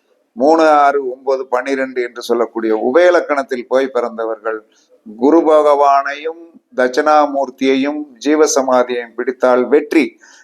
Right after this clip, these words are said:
ரெண்டு, அஞ்சு, எட்டு, பதினொன்னில் போய் பிறந்தவர்கள் குலதெய்வத்தையும், குலதெய்வத்தையும் சூரிய பகவானையும் பிடித்து முதல் குழந்தையை கடைசி வரைக்கும் கைப்பிடிச்சுக்கிடுங்க, கண்டிப்பாக வெற்றி.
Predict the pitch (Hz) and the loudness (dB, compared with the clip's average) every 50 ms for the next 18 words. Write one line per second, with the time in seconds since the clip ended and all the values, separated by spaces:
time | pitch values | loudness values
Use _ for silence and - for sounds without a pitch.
0 | _ _ - 127 131 143 151 165 170 170 180 175 160 - - 139 151 147 143 143 | _ _ -2 2 2 2 2 2 2 4 4 4 4 2 -2 -2 0 2 2 2
1 | - 151 131 - 131 131 139 143 147 143 135 131 131 - - 131 131 127 - 120 | 0 -6 -2 0 -2 -2 0 -4 -6 -8 -8 -10 -10 -4 -2 -2 -2 0 0 -2
2 | 120 120 117 117 117 110 104 113 110 107 _ - 123 131 139 139 147 147 143 131 | -2 -2 -2 -4 -4 -4 -6 -8 -10 -10 _ -4 -2 0 2 4 4 2 4 2
3 | 139 - - - 139 147 156 160 165 160 160 - _ _ _ _ _ _ _ _ | 0 0 2 0 2 2 2 -2 -4 -6 -10 -14 _ _ _ _ _ _ _ _
4 | _ _ _ _ _ _ _ - 139 156 156 165 160 156 147 143 - 135 135 131 | _ _ _ _ _ _ _ 0 0 2 4 4 4 4 2 2 2 -2 0 0
5 | 123 123 127 _ - 143 160 170 175 175 170 - - 156 165 170 170 165 143 143 | -2 -6 -10 _ -6 -4 -4 -4 -4 -6 -10 -6 0 2 4 4 4 4 4 4
6 | 139 135 135 131 131 131 127 127 127 123 120 _ - 127 127 135 131 - _ - | 2 2 4 2 2 0 0 -4 -10 -14 -18 _ -10 -6 -6 -6 -6 -4 _ 0
7 | 165 190 - 123 131 135 151 160 160 - 143 143 139 139 135 131 127 123 123 123 | 0 0 0 -2 0 2 2 0 2 0 0 0 0 0 2 2 2 2 2 0
8 | 120 113 _ _ _ _ _ - 117 123 131 135 135 156 170 165 160 160 151 147 | -4 -6 _ _ _ _ _ 0 2 2 2 4 4 4 2 2 2 2 2 4
9 | 156 170 156 151 - 143 139 147 143 143 135 - 139 131 131 123 120 120 117 110 | 2 2 0 0 0 2 2 2 2 0 -4 -4 -6 -6 -6 -8 -6 -4 -4 -4
10 | 104 - _ _ _ _ _ 120 127 135 135 120 - 131 127 117 120 117 113 113 | -6 -12 _ _ _ _ _ -2 0 0 0 0 2 0 2 2 2 0 0 -2
11 | 113 - - 113 113 113 113 | -2 -4 -6 -6 -6 -6 -8